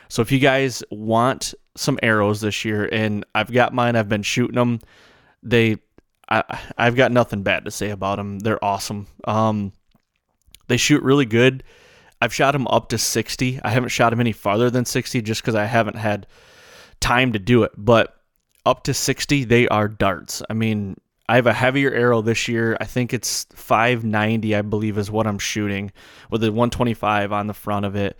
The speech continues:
But, uh, it's a four fletch, and these things are, they're dynamite. They're really cool.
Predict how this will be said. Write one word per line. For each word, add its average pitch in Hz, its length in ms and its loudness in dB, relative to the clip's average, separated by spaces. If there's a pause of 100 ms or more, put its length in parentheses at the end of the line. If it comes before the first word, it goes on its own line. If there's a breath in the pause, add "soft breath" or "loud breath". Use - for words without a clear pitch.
(400 soft breath)
But, - 260 0
uh, 101 320 2
it's - 140 -6
a 110 40 -6
four 123 280 4
fletch, - 640 -2 (160)
and 107 400 0 (140)
these 107 180 -8
things 120 320 0
are, 95 300 -6 (1120)
they're 117 200 0
dynamite. 98 440 -4
They're 104 100 -4
really 110 220 2
cool. 95 340 -6